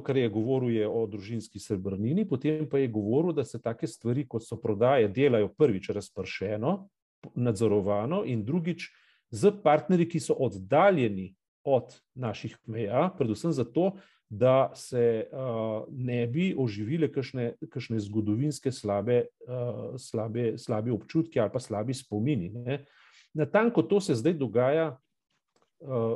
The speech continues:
v, na, natanko to se zdaj dogaja in upam, da se ne bo zgodilo, jaz še vedno upam, da se ne bo zgodilo, in kar pomeni, da smo dejansko v črnem scenariju. Eh, lahko se sklicujejo,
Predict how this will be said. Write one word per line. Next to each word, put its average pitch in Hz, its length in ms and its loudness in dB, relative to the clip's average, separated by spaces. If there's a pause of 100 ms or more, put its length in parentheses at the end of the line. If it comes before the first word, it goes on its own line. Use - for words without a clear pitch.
v, 123 560 0
na, 117 400 -4
natanko 139 400 0
to 160 120 2
se 139 140 -2
zdaj 139 200 0
dogaja 107 600 0
in 131 120 -2
upam, 123 220 0
da 107 100 -2
se 110 120 -6
ne 101 100 -6
bo 98 140 -4
zgodilo, 139 420 -2
jaz 107 120 4
še 107 140 -6
vedno 110 260 -4
upam, 160 280 0
da 151 100 2
se 147 120 -10
ne 143 80 -6
bo 139 140 -2
zgodilo, 147 540 -4 (640)
in 131 200 0
kar 151 120 2
pomeni, 139 360 2
da 196 80 6
smo 180 180 -2
dejansko 160 360 2
v 151 80 0
črnem 175 240 -2
scenariju. 120 600 -2 (580)
Eh, 127 560 0 (360)
lahko 175 460 2
se 139 420 4
sklicujejo, 131 1000 6